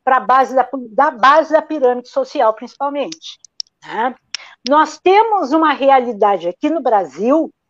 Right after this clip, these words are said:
né, eh, da riqueza de uma meia dúzia, né, que é noventa por cento, né,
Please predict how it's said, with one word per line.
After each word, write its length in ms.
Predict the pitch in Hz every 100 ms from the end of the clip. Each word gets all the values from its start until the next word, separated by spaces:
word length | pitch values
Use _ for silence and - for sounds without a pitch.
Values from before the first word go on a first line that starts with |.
| _
né, 340 | 160 185 247 - _ _ _ _
eh, 380 | - 190 196 190
da 240 | 175 254 269
riqueza 880 | 240 285 - 285 330 349 208 170 151
de 220 | 143 214
uma 500 | 247 233 214 202 220
meia 320 | 240 330 277
dúzia, 560 | 175 233 359 320 170 160 - - -
né, 360 | 165 190 240 277 _ - _ _
que 180 | 311 339
é 140 | 349
noventa 680 | 339 330 240 302 466 466 -
por 200 | 370 330
cento, 760 | - - 330 392 427 _ - - _ - _ _ _
né, 320 | 160 180 269